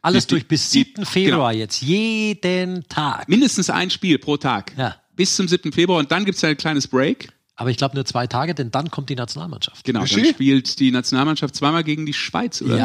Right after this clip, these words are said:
Speaker 2: was?
Speaker 1: die
Speaker 2: Ja.
Speaker 1: ziehen das durch. In Füssen sind die zwei Spiele. Auch die sind live zu sehen bei Magenta Sport. Und dann am zwölften geht es tatsächlich auch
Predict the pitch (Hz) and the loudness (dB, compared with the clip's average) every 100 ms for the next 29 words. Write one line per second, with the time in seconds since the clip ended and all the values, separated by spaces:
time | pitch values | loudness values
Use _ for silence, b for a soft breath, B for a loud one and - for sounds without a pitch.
0 | 123 113 117 - 180 160 156 202 202 165 | 4 2 0 0 0 0 -2 -4 -4 -6
1 | 139 - 202 208 170 170 180 143 127 117 | -6 -4 -4 -2 -2 -2 -2 -2 0 0
2 | - 185 180 120 - 208 208 180 120 127 | -2 -4 -4 -4 2 2 4 2 2 0
3 | 151 - 127 143 143 131 b b b _ | 0 -2 0 0 0 -6 b b b _
4 | 127 135 127 135 139 127 - 135 123 123 | -2 0 0 0 0 -2 -2 -4 -2 -2
5 | 123 113 120 139 - 123 139 - - 127 | 0 0 0 0 -2 -2 0 0 2 0
6 | 123 131 127 120 120 | 2 0 0 -2 -6